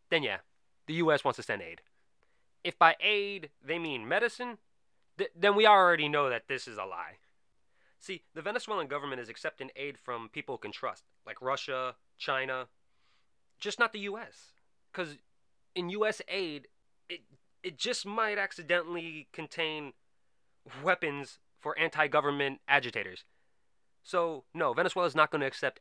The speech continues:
any U S aid whatsoever. All you have to do is go and look back at Iraq,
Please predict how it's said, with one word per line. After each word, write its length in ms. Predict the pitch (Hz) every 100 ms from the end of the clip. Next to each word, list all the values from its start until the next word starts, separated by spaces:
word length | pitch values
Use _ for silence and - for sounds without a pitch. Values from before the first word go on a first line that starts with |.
| _
any 240 | 175 214 208
U 220 | 185 160
S 180 | 156 -
aid 260 | 127 120 120 -
whatsoever. 680 | 117 139 - 120 85 76 - _ _ _
All 160 | 151 185
you 120 | 202
have 120 | 185
to 60 | 160
do 340 | 135 139 135 - _ -
is 240 | 120 101
go 200 | - 156
and 80 | 156
look 160 | 151 -
back 240 | 131 131
at 160 | 113 - _ -
Iraq, 480 | 110 117 123 117